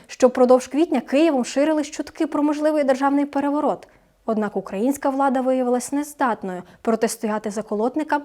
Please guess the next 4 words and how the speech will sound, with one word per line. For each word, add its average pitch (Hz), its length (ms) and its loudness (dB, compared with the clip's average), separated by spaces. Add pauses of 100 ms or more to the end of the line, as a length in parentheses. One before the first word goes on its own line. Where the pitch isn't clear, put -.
(340)
адже 202 240 -4
втратила 214 480 -4
підтримку 208 500 -10
населення. 196 600 -12